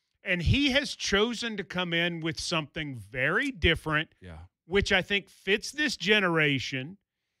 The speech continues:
Speaker 1: and is foundational for what his program is
Speaker 2: Yeah.
Speaker 1: going to be. I don't think he's gonna repeat a lot of slogans and say things over and over, but the positivity thing
Speaker 2: Mm-hmm.
Speaker 1: has been something that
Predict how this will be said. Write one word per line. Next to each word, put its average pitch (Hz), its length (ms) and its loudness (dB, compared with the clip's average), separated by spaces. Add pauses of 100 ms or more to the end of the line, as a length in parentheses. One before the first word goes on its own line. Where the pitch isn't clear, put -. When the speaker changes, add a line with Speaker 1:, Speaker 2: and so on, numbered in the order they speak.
(100)
Speaker 1:
and 196 180 0
is 185 160 2
foundational 190 1120 2
for 165 240 -4
what 160 240 2
his 175 220 0
program 175 880 2
is 165 180 -6
Speaker 2:
Yeah. 131 60 -10
Speaker 1:
going 165 300 0
to 139 80 -4
be. 160 340 0 (300)
I 175 80 -2
don't 262 180 2
think 285 220 -2
he's 240 180 -4
gonna 220 240 0
repeat 185 420 0
a 196 80 -2
lot 180 240 4
of 220 60 -4
slogans 156 840 0
and 156 180 -4
say 180 300 2
things 185 340 -2
over 165 320 0
and 165 100 2
over, 160 460 4 (640)
but 190 220 -2
the - 80 2
positivity 233 1040 4
thing 143 540 0
Speaker 2:
Mm-hmm. - 440 -16
Speaker 1:
has 175 280 4
been 202 420 2
something 180 840 -2
that 165 300 2